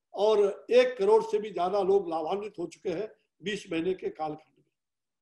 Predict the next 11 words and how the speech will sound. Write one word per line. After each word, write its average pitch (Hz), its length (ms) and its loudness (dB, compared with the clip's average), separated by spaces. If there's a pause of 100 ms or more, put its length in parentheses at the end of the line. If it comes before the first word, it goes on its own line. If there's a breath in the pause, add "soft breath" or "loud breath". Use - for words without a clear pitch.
(440)
हमारे 208 560 4 (320)
इक्कीस 202 480 2
हजार 202 400 2
से 226 160 -2
भी 226 100 -10
ज्यादा 196 320 0
अस्पताल, 208 580 0 (540)
प्राइवेट 233 420 2
और 214 140 2
सरकारी 214 520 0
अस्पताल 214 580 0